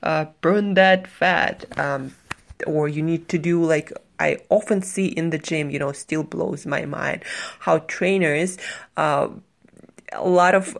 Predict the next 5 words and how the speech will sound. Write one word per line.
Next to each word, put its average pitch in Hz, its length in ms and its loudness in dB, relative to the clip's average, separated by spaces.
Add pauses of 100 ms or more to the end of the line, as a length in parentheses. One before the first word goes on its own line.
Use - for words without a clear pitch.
(140)
guy 170 300 2 (140)
trainers 147 640 -4
make 156 340 -2
female 165 720 2
clients - 840 -2